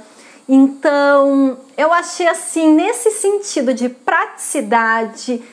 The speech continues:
de utilidade, de dinâmica de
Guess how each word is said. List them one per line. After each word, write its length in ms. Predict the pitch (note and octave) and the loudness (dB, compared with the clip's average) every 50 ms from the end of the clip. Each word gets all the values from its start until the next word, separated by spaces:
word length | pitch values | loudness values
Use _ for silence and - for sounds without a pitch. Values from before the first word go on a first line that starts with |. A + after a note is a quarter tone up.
| - _ - | -20 _ -14
de 440 | G3+ F#3 F#3+ G#3 A#3 A#3 A3+ A3+ A3+ - - - - - | -14 -12 -6 -4 -2 -2 -2 -2 -4 -8 -18 -18 -12 -12
utilidade, 1040 | A#3 A#3 - - - B3 A#3 A3 G3 G3 A3+ A#3+ A#3+ B3+ B3 B3 B3 A#3 A#3+ A#3 | -12 -10 -8 -6 -4 -4 -2 -4 -2 0 0 0 2 2 0 -2 -4 -4 -6 -8
de 140 | G#3 - A3 | -6 -6 -6
dinâmica 1000 | G3+ G3+ - C#4+ C#4+ C#4 C4+ A#3+ B3 C4+ D4 F4 G#4+ A4 G4+ F#4 - - D#4 C4+ | -6 -6 -4 -2 0 2 2 4 4 4 2 2 0 -2 -4 -4 -4 -4 -4 -4
de 540 | A#3+ A3+ A3+ A3 C4 C#4+ E4 F#4 F#4+ G4 | -4 -4 -6 -4 -2 0 0 0 -2 -4